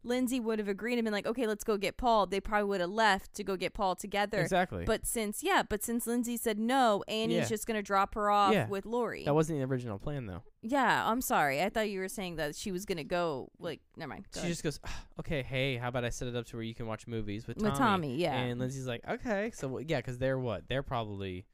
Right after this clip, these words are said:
Speaker 2: nine.
Speaker 1: I don't know,
Speaker 2: eight,
Speaker 1: sure.
Speaker 2: nine, something
Speaker 1: I'm
Speaker 2: like
Speaker 1: horrible
Speaker 2: that.
Speaker 1: with ages, don't
Speaker 2: Well,
Speaker 1: ask
Speaker 2: they're,
Speaker 1: me.
Speaker 2: they're probably, like, her daughter's age, right?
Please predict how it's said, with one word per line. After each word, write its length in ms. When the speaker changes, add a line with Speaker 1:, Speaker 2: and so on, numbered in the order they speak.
Speaker 2:
nine. 380
Speaker 1:
I 140
don't 160
know, 160
Speaker 2:
eight, 60
Speaker 1:
sure. 400
Speaker 2:
nine, 280
something 160
Speaker 1:
I'm 100
Speaker 2:
like 80
Speaker 1:
horrible 260
Speaker 2:
that. 100
Speaker 1:
with 80
ages, 260
don't 160
Speaker 2:
Well, 100
Speaker 1:
ask 100
Speaker 2:
they're, 120
Speaker 1:
me. 100
Speaker 2:
they're 140
probably, 260
like, 120
her 120
daughter's 340
age, 200
right? 260